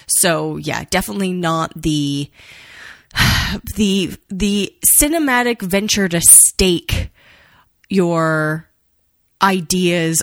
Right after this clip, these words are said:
on and your worth to the company. Um, maybe if it was some blockbuster hit, you could, like, pull some, some shit. But I think,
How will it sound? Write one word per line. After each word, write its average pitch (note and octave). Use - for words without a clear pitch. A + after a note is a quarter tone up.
on C#3
and D3+
your F3
worth E3+
to D#3
the F#3
company. -
Um, D3+
maybe G3+
if A3
it -
was F#3
some E3+
blockbuster D#3
hit, D#3+
you B3
could, A#3+
like, A#3+
pull B3+
some, B3
some B3+
shit. D4
But D#3+
I D#3
think, D#3